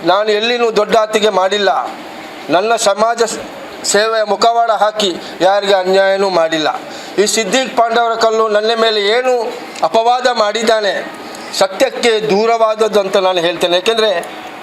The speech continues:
ನನ್ನೊಟ್ಟಿಗೆ ಬಹಳ ಕಣ್ಣೀರನ್ನು ತೆಕೊಂಡು ನನ್ನ ಆಫೀಸ್ಗೆ ಬರ್ತಾರೆ. ಸತ್ಯವಾಗಿಯೂ ನಾನು ಯಾರ ಹತ್ರನೂ ಮಿಸ್‌ಗೈಡ್ ಮಾಡಿಲ್ಲ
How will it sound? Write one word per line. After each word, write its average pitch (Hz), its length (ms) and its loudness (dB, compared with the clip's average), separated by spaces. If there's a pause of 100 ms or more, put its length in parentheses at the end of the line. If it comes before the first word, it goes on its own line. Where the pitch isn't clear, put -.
(160)
ನನ್ನೊಟ್ಟಿಗೆ 226 920 0 (1600)
ಬಹಳ 202 260 2 (1600)
ಕಣ್ಣೀರನ್ನು 262 640 0
ತೆಕೊಂಡು 226 380 2
ನನ್ನ 208 200 2
ಆಫೀಸ್ಗೆ 185 400 2
ಬರ್ತಾರೆ. 170 380 0
ಸತ್ಯವಾಗಿಯೂ 151 680 0 (840)
ನಾನು 185 280 2
ಯಾರ 190 280 2
ಹತ್ರನೂ 208 420 0
ಮಿಸ್‌ಗೈಡ್ 180 480 0
ಮಾಡಿಲ್ಲ 160 680 0